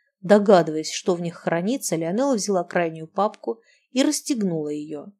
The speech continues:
Внутри были подшиты листы, снятые с информационной доски. Они были пронумерованы и обозначены датами. Перелистнув несколько страниц, Леонела увидела запись, взглянув на которую, не поверила своим глазам.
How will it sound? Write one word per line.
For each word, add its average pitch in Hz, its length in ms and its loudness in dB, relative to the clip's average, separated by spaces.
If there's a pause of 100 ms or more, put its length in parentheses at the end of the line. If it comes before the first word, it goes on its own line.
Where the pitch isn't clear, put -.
(320)
Внутри 294 380 6
были 294 200 4
подшиты 262 500 -2
листы, 190 600 -4 (240)
снятые 277 540 2
с - 120 -4
информационной 185 760 -2
доски. 190 640 -4 (480)
Они 185 340 2
были 175 220 4
пронумерованы 175 1040 0
и 185 120 -6
обозначены 175 760 -2
датами. 156 580 -4 (540)
Перелистнув 320 640 2
несколько 175 440 -4
страниц, 202 560 -4 (320)
Леонела 254 440 2
увидела 262 340 2
запись, 170 580 -2 (280)
взглянув 190 520 2
на 214 100 0
которую, 170 500 -4
не 208 100 6
поверила 208 600 0
своим 170 360 -8
глазам. 170 520 -6